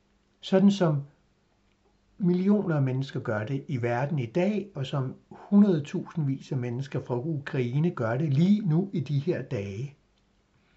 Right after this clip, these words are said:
For Naomi, der blev skæbnen endnu hårdere, fordi hvis vi læser videre i den bibelske beretning i vers tre, så står der sådan her: "Elimelek, Naomis mand, døde,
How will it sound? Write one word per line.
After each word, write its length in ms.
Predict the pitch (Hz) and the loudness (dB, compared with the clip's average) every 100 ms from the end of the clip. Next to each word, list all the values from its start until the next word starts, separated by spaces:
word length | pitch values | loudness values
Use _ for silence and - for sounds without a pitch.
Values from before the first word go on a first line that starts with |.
| - - _ _ _ _ _ _ _ | -20 -20 _ _ _ _ _ _ _
For 440 | - 160 151 - | 0 4 6 4
Naomi, 840 | 196 170 185 196 226 240 185 - - _ | 6 6 8 8 10 8 4 0 -10 _
der 140 | 165 170 | 0 6
blev 160 | 185 | 6
skæbnen 540 | 135 - 139 165 135 135 - | 6 4 0 0 -2 -4 -6
endnu 280 | 180 196 220 | 2 6 6
hårdere, 640 | 113 120 101 92 92 90 87 _ _ _ _ | 4 0 -2 -2 -4 -6 -10 _ _ _ _
fordi 360 | - 135 131 - | -2 0 0 0
hvis 220 | 123 - | -6 -2
vi 80 | 120 | -2
læser 320 | 113 101 104 | -2 -4 -6
videre 520 | 110 185 254 196 98 - _ _ _ _ - | 0 2 4 2 -2 -10 _ _ _ _ -4
i 380 | 165 123 113 110 | 0 0 0 -2
den 200 | 120 104 | -2 0
bibelske 360 | 101 90 - 143 | 0 -2 -4 -8
beretning 560 | 107 110 139 170 117 | -6 -6 -4 -4 -4
i 160 | 104 107 | -4 -6
vers 420 | 135 95 98 - - | -8 -12 -12 -18 -16
tre, 420 | - - 240 - - _ | -8 -2 -2 -4 -16 _
så 140 | - | -6
står 240 | 170 190 131 | 0 2 2
der 80 | 147 | -2
sådan 260 | - 139 | -6 -6
her: 180 | - 135 - _ _ _ _ _ _ | -4 -6 -8 _ _ _ _ _ _
"Elimelek, 680 | 165 139 139 180 226 208 185 | 4 6 10 10 10 6 2
Naomis 580 | 147 160 175 196 - 143 | 2 4 6 4 2 0
mand, 200 | 147 170 - _ _ - | -2 -4 -10 _ _ 0
døde, 480 | 120 107 110 135 | 2 2 2 2